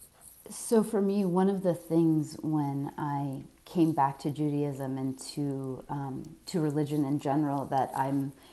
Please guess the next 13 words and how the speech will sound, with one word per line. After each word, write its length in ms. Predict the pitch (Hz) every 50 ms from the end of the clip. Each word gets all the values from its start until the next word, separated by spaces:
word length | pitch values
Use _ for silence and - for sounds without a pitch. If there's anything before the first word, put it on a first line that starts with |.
| - - - - -
kind 200 | - 180 175 160
of 140 | 151 139
wrestling 440 | 156 160 160 160 - - 151 147 147
with 260 | 143 147 135 123 - -
and 160 | - 147 147
fascinated 680 | - - 135 139 135 - - 156 151 135 139 135 131 127
by 200 | 135 131 123 123
is 160 | 127 131 -
the 120 | 135 139
idea 380 | 127 131 135 - 131 131 120 -
of 180 | - - -
prayer. 480 | - - - - 139 - - - 151 143 - - - - - - - - - - - - - -
Um, 480 | - 165 156 151 147 143 139 165 170